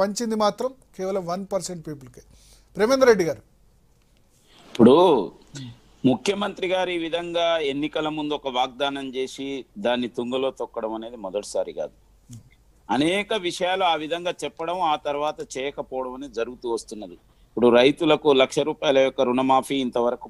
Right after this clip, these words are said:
Speaker 2: పూర్తిగా చేయలేదు, తర్వాత డబుల్ బెడ్‌రూమ్‌లు ఇంతవరకు ఇవ్వలేదు, ముఖ్యంగా నిరుద్యోగ భృతి మూడు వేల పదహారు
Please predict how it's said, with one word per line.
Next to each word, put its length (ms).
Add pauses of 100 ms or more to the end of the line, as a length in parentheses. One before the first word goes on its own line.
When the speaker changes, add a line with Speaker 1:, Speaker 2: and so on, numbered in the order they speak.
(120)
Speaker 2:
పూర్తిగా 320 (120)
చేయలేదు, 360 (560)
తర్వాత 380 (160)
డబుల్ 240
బెడ్‌రూమ్‌లు 460
ఇంతవరకు 520
ఇవ్వలేదు, 420
ముఖ్యంగా 460
నిరుద్యోగ 560
భృతి 380 (480)
మూడు 220
వేల 200
పదహారు 400